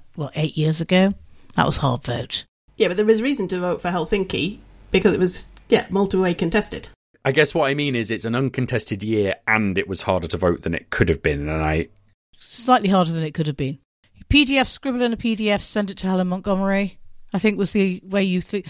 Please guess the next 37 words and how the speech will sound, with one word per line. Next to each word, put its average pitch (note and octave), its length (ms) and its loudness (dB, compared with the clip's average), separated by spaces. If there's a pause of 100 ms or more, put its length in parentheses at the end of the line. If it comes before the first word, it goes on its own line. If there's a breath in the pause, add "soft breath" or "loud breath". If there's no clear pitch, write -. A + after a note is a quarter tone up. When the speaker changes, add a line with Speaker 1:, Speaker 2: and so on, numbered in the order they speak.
(160 loud breath)
Speaker 1:
who G#3 100 2
then A3+ 280 4
printed - 580 0
off - 240 -2
your G#3 120 0
ballot F3+ 680 2 (520 soft breath)
without G#3 400 4
looking F#3+ 400 -2
at E3+ 240 -4
it E3 180 -2
and E3+ 140 -4
put - 240 0
it - 100 -6
in F3 80 -2
a F3 60 0
sealed F3 340 0
envelope E3 460 0
and D3+ 100 -8
took - 180 -12
it - 80 -12
to F3+ 100 -6
China E3+ 380 4
with C#3+ 240 -4
her. C3 120 -6 (400 loud breath)
Um, F3+ 220 4 (160)
<laughs> - 180 0
yes, - 320 0 (320 loud breath)
and, B3+ 200 4
and B3 200 2
the B3+ 80 0
face - 420 0
palm A3 480 2 (100)
emoji G3 600 0
you G#3+ 260 -2
have A3+ 140 0
just - 240 -4
demonstrated G3 920 0